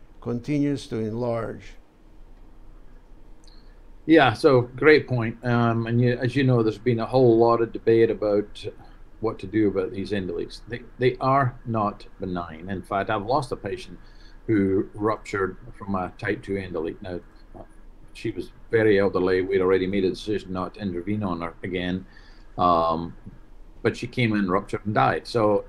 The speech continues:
Speaker 2: it, they're not benign, uh, and people can succumb to them. So by and large, you know, if we see greater than about five millimeters growth, we will go ahead and intervene on that particular patient. And one of the problems is when you do an intervention on them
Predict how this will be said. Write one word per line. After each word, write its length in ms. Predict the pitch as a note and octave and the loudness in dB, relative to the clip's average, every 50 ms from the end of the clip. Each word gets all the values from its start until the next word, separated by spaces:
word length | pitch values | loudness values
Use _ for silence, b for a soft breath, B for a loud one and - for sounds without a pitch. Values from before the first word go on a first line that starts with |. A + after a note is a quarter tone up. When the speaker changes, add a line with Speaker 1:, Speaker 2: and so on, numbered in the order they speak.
| - - | -8 -6
Speaker 2:
it, 220 | A#2 G#2+ - - | -6 -6 -4 -2
they're 120 | - A#2+ | 0 0
not 200 | C#3 E3 E3+ D3 | 2 2 2 0
benign, 360 | B2+ G2 E2 F2+ G#2 A2+ B2 - - | 0 -2 -4 -4 -4 -4 -6 -6 -8
uh, 340 | G#2+ G2 F#2 F#2 F#2 F2+ F#2+ | -10 -10 -10 -10 -10 -10 -8
and 140 | G#2+ G#2 G2+ | -10 -8 -6
people 180 | A#2 A#2 G#2 | -6 -6 -6
can 300 | G2 - - B2 B2 A#2+ | -6 -6 -4 -2 -2 -2
succumb 460 | A#2 - - G2 - - G#2 F#2+ F2+ F2+ | -2 -4 -6 -10 -8 -8 -8 -8 -8 -6
to 140 | - F#2 | -6 -6
them. 100 | - - - - b b b b b b b b | -8 -8 -12 -20 b b b b b b b b
So 600 | b - - D3 C#3 C3+ B2+ B2 B2 A#2 A#2 - - - - - - - | b -4 2 6 8 10 10 10 10 10 6 4 -2 -14 -20 -20 -6 0
by 200 | - C3 D#3 E3+ | 2 4 4 4
and 120 | E3+ D#3+ | 4 4
large, 520 | C#3+ B2+ A#2+ A2+ A2+ A2+ A2+ A2+ G#2 - - | 4 4 6 6 8 6 6 4 2 -4 -6
you 80 | A#2+ A2 | -4 -2
know, 200 | G#2+ G#2+ - - - - | -2 -2 -4 -4 -4 -2
if 200 | B2+ B2 B2 - | -2 -2 0 0
we 140 | C3+ A#2+ A#2 | -2 -2 -2
see 240 | - - A#2+ A#2 | 0 0 0 0
greater 240 | A#2 A#2 A#2 A#2+ A#2+ | 2 4 4 4 4
than 80 | A2+ A2+ | 4 2
about 240 | G#2+ G#2 G#2 F#2+ - | 0 0 -2 -2 -2
five 260 | - G#2+ G#2+ A2 G#2+ | 0 2 2 2 0
millimeters 540 | A2+ A2 G#2 G#2 G#2+ G#2 G2+ G2 G2 F#2 - | -2 -4 -4 -4 -2 -2 -2 -4 -4 -6 -6
growth, 480 | - G2 A#2 A#2 B2 B2+ B2 - - - - | -2 2 4 4 6 4 2 -2 -8 -8 -4
we 160 | G#2+ A2 A2 | -2 -2 0
will 80 | G2+ G2 | 0 -2
go 200 | - A2 G#2+ G2 | -2 -2 -2 0
ahead 260 | G2+ G#2 G2+ G2 F#2 | 0 2 2 0 0
and 180 | F#2+ F2+ F2 - - | -2 -6 -12 -8 -4
intervene 560 | A#2+ G#2 G2 F#2 G2 G#2 G2+ G2 G2 G2 G2+ - - | -4 -2 -2 -2 -2 -2 -2 0 -2 -2 -4 -8 -10
on 340 | - G2 F2+ F2 F2+ F2+ F2+ - - | -6 -4 -4 -4 -4 -6 -8 -10 -10
that 260 | - G2+ G2+ G2+ - - | -6 -6 -6 -6 -6 -8
particular 440 | F#2+ E2+ - G2+ F#2 F#2+ E2+ E2 - - | -12 -10 -8 -8 -8 -8 -10 -12 -12 -12
patient. 340 | - F2+ F2 F2 - - - - b b b b b b b b b b b b b b | -10 -8 -8 -8 -10 -12 -18 -20 b b b b b b b b b b b b b b
And 100 | - F#2+ | -6 -2
one 140 | G#2+ C3 D#3+ | 2 2 4
of 40 | F3+ | 4
the 140 | D#3+ B2+ - | 2 2 4
problems 420 | E3 E3+ F#3+ G3 F3 C#3 A#2 G#2+ | 6 8 8 8 6 2 0 -2
is 160 | A2 A2 - | -4 -8 -8
when 180 | G#2+ G#2+ B2 A#2 | -4 -2 0 0
you 80 | G#2+ G#2+ | 2 6
do 200 | A2+ E3 G3+ G#3 | 8 8 8 8
an 80 | D#3+ | 8
intervention 580 | A#2+ A2 G2+ F#2 - G2+ F#2 F2+ F2+ - G2 F#2+ | 4 2 2 0 -2 -2 -4 -4 -4 -8 -10 -10
on 140 | E2+ E2+ F2 | -8 -6 -4
them 220 | A2 C#3 D3+ - | -4 -4 -4 -6